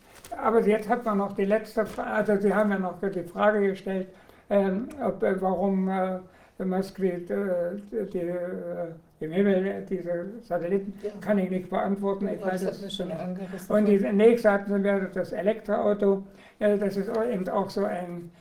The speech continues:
Speaker 1: äh, Ding Posthumanismus, muss ich damit einordnen.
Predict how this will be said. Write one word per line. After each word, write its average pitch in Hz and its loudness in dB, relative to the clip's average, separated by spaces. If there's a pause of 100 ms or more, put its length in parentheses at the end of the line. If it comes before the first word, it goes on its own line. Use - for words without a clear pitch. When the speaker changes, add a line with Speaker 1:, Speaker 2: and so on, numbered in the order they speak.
(160)
Speaker 1:
äh, 190 -2
Ding 202 4
Posthumanismus, 190 -2 (300)
muss 185 -2
ich 196 -8
damit 185 -2
einordnen. 185 -6